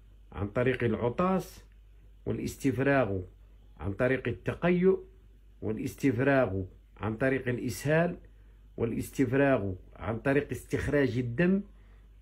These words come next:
والاستفراغ عن طريق استخراج العرق. فأنت تعلم وأنا أعلم والجميع يعلم بأن هناك خمس أنواع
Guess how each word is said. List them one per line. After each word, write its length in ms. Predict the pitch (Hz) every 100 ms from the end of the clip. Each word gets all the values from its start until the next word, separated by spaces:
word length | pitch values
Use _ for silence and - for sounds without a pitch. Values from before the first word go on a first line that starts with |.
| -
والاستفراغ 1000 | 113 120 - - 127 135 147 139 127 135 - - - - -
عن 220 | 123 131
طريق 460 | 123 131 143 143 131
استخراج 680 | - - 123 123 131 107
العرق. 520 | 107 - 117 113 - - - - - - - - - - - - - - - - - - - - -
فأنت 300 | 113 107 135
تعلم 520 | - 165 185 196 - - - - - - - - - -
وأنا 500 | 107 107 117 127 -
أعلم 460 | 160 170 190 196 - -
والجميع 640 | 120 113 117 147 185 139
يعلم 600 | 117 147 131 165 196 202 - - - - - -
بأن 380 | 117 156 151 135
هناك 560 | 120 127 160 165 151
خمس 580 | 120 - 214 165 - -
أنواع 520 | 135 139 151 139 -